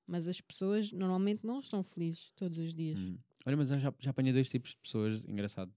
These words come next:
Speaker 2: tar-, estamos a discutir sobre depressão e isso. Eu tenho uma amiga que é, tá diagnosticada com depressão
Speaker 1: Uhum.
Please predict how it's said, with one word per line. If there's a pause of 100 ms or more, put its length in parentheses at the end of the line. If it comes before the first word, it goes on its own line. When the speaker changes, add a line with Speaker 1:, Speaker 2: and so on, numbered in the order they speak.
Speaker 2:
tar-,
estamos
a
discutir
sobre
depressão
e
isso. (480)
Eu
tenho
uma
amiga
que
é,
tá
diagnosticada
com
depressão (100)
Speaker 1:
Uhum.